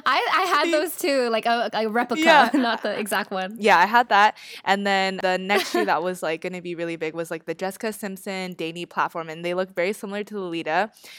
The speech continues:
Speaker 2: And I bought those not knowing that they were gonna be, like, really popular in the next coming months. And I, my brother had just downloaded, like, the
Speaker 1: Mm.
Speaker 2: eight millimeter app, which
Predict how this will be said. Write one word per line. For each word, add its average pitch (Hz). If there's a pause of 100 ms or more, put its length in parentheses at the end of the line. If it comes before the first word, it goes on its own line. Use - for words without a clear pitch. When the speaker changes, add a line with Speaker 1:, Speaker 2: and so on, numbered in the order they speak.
Speaker 2:
And 180
I 185
bought 214
those 196 (100)
not 185
knowing 190
that 160
they 175
were 170
gonna 175
be, 170
like, 160
really 185
popular 170
in 165
the 165
next 156
coming 175
months. 170
And 196
I, 180 (100)
my 180
brother 180
had 202
just 196
downloaded, 170
like, 160
the -
Speaker 1:
Mm. -
Speaker 2:
eight 220
millimeter 220
app, 151
which 175